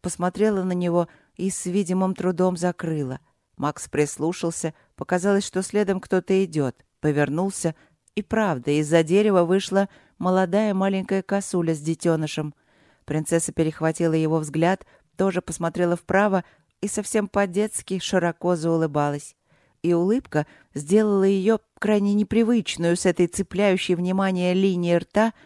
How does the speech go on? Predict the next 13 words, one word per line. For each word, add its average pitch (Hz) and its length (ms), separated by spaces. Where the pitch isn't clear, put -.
диковатым 185 680
разрезом 180 540
глаз 180 380
и 202 80
тонкой 185 440
шеей, 208 540
очень 208 380
похожей 190 680
на 185 160
себя 185 400
прежнюю. 143 680
"Второй 165 480
способ", — - 540